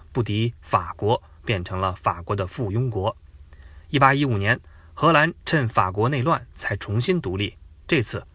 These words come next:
换了名字，叫荷兰王国，并且呢一直沿用至今。复出后的荷兰元气大伤，往日的海上霸主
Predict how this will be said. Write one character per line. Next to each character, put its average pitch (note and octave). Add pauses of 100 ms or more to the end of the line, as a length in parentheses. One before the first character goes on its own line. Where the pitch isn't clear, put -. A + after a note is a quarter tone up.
(100)
换 D3+
了 G2
名 E2
字， F2 (220)
叫 F2
荷 G#2+
兰 G2
王 F2+
国， F#2 (1700)
并 D3
且 A#2+
呢 A2 (120)
一 D3
直 A2+ (140)
沿 G2+
用 G#2
至 F#2
今。 A#2+ (1200)
复 A3
出 A3
后 G3
的 B2
荷 C3
兰 B2+ (140)
元 A2
气 -
大 F#2
伤， A#2+ (340)
往 A2
日 B2
的 G#2+
海 F#2+
上 A#2
霸 C3
主 F#2